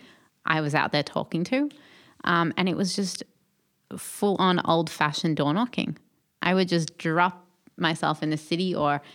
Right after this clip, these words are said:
in any suburb that I wished, and I would walk around with, at that time, no samples, not a single sample, um, just a render, just a drawing,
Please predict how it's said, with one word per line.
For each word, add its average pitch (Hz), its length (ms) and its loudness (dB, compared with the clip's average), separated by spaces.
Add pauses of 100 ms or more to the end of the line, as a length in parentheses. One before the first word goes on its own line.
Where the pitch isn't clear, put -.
(160)
in 160 100 0
any 170 200 2
suburb 165 460 -2
that 160 100 0
I 147 80 0
wished, 185 420 -4
and 156 100 0
I 151 80 4
would 147 120 0
walk 175 280 -2
around 180 360 2
with, 151 280 0 (280)
at - 180 -2
that - 240 -2
time, 220 600 2 (140)
no 175 240 4
samples, 151 600 -2 (640)
not 165 120 2
a 170 60 2
single 180 340 2
sample, 147 500 2
um, 151 220 2
just - 220 -4
a 165 80 2
render, 147 380 0
just 147 200 -4
a 160 60 -2
drawing, 147 400 0